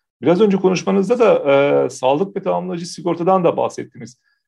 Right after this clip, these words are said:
E, bu yeni sistemin bunlarla entegre olacağını, hatta dediniz ki, e, yani yaşlılığında bakım sigortasına kadar gidecek bu iş.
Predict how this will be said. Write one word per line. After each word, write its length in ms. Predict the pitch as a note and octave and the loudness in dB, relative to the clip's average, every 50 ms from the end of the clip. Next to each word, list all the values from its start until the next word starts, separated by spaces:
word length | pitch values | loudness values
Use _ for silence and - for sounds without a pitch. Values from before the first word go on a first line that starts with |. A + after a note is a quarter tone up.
| _ _ - | _ _ -18
E, 120 | A#2+ A2 | -10 -4
bu 60 | B2+ D3 | -2 0
yeni 240 | D#3 E3 E3+ F#3+ | 2 4 4 2
sistemin 640 | F#3+ - - E3 - - F3 E3+ F3+ F#3 F3 C3+ C3 | 2 -2 -6 -10 -2 0 0 2 2 2 0 -2 -4
bunlarla 380 | C#3 D3 D#3 F3 F#3+ F#3 F#3 | -4 -2 0 0 0 0 0
entegre 420 | F3 D#3 D3+ C#3+ D3 D#3 D3+ D#3+ F3 | -2 -4 -4 -4 -2 -2 -2 0 -2
olacağını, 400 | E3 C#3 B2 A2+ A2+ G#2+ G#2 G#2+ | -2 -2 -4 -4 -6 -6 -6 -6
hatta 420 | B2 D3 D3 D3+ - E3+ E3 D3 | -6 -6 -6 -4 -4 -2 -2 -2
dediniz 400 | C#3 C#3 C3 E3+ G#3 A3 - - | -2 -4 -6 -8 -10 -12 -12 -16
ki, 260 | _ _ - - - _ _ _ _ _ _ _ _ _ _ _ _ - | _ _ -20 -20 -20 _ _ _ _ _ _ _ _ _ _ _ _ -6
e, 120 | B2+ A#2 A#2+ | -2 0 2
yani 800 | A#2 A#2 A2+ A2+ A2+ A#2+ C3+ D3+ D#3+ D#3+ E3 E3 D#3+ - - | 2 2 2 2 2 2 4 2 2 0 0 -2 -4 -4 -4
yaşlılığında 840 | B2+ B2+ C3+ C3+ - - - E3 D#3 E3 E3+ E3+ E3 E3 F3 E3 E3 | -2 -2 -2 -2 -4 -6 -6 -4 -2 -2 -2 -2 -2 -2 -4 -4 -2
bakım 280 | - C#3+ C#3+ - E3 E3+ | -4 -6 -6 -8 -10 -12
sigortasına 640 | E3+ - C#3 C#3+ D#3 D3+ D3+ D3+ - F3 F3 E3+ | -12 -10 -6 -6 -6 -6 -8 -12 -12 -10 -10 -8
kadar 180 | E3 D#3 D3 E3+ | -6 -4 -4 -4
gidecek 520 | D#3+ C3+ B2 A#2+ A#2 B2+ D#3+ D#3+ D#3+ - | -6 -6 -10 -10 -8 -6 -8 -8 -8 -12
bu 140 | - B2+ A#2+ | -12 -12 -10
iş. 300 | - - - - - _ | -10 -12 -14 -14 -18 _